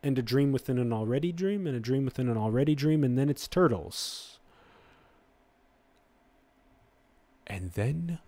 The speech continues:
you relax, because you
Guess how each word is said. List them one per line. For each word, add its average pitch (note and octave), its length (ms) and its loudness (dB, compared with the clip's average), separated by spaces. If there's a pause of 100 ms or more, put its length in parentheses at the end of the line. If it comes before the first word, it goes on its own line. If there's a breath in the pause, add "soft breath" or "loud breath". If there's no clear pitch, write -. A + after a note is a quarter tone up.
(100)
you C3 440 0 (160)
relax, - 2000 -4
because G2 580 -8
you C#3 280 0